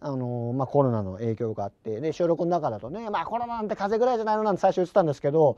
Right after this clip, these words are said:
まあ、気がついたらね、ほんと大事になってしまって、まさに今やソーシャルディスタンスでね、こう、もう離れて離れてみたいな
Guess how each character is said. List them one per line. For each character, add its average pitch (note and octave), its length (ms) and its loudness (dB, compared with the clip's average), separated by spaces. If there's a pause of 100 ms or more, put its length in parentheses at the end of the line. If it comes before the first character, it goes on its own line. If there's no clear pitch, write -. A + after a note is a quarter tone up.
(280)
ま E3+ 80 4
あ、 - 20 4
気 C#3+ 80 -4
が F3 140 8
つ D#3+ 100 4
い D#3 60 4
た C#3 80 2
ら A#2+ 100 0
ね、 C3+ 160 2
ほ B2 160 0
ん - 20 0
と C#3+ 80 0
大 E3 180 6
事 E3 220 4
に D#3+ 80 0
な C#3+ 60 -2
っ C#3 60 -2
て - 80 -16
し - 100 -16
ま D#3 100 -10
っ - 40 -14
て、 F#2 200 -20 (280)
ま E3+ 100 2
さ E3 120 0
に C3 80 0
今 G#2+ 100 -4
や A#2 80 -6
ソ F3 100 4
ー F#3 40 8
シ E3 60 0
ャ E3+ 40 6
ル F3+ 60 4
デ D#3+ 60 2
ィ - 40 -6
ス - 20 -14
タ - 80 -10
ン G2+ 80 -14
ス - 40 -16
で - 80 -16
ね、 C#3+ 120 -12 (200)
こ C#3 100 -8
う、 - 20 -4
も C3+ 120 -6
う - 20 -6
離 F#3+ 220 4
れ F3 60 2
て - 60 -6
離 E3 220 0
れ C#3 60 0
て B2 100 -4
み A2+ 80 -6
た A2+ 80 -8
い - 20 -10
な G2+ 100 -14